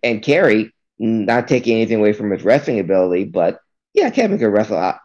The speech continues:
can wrestle circles around Kerry. But Kerry had the look, had the charisma, had the great drop kick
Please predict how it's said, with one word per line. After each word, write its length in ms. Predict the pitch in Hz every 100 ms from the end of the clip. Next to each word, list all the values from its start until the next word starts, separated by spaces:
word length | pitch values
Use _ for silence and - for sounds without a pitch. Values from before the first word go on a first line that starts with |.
| -
can 280 | 107 90 - _ _ _ _ 104
wrestle 280 | 104 110
circles 360 | 113 175 269 180
around 240 | 101 85
Kerry. 280 | 85 85 64 - _ -
But 120 | 117
Kerry 460 | - 113 107 107 - _ _ -
had 220 | 104 101
the 80 | 101
look, 300 | 113 117 -
had 180 | 98 95
the 60 | -
charisma, 500 | 101 113 113 123 - -
had 140 | 117 104
the 80 |
great 300 | - 107 120 87
drop 320 | 101 117 -
kick 300 | 127 139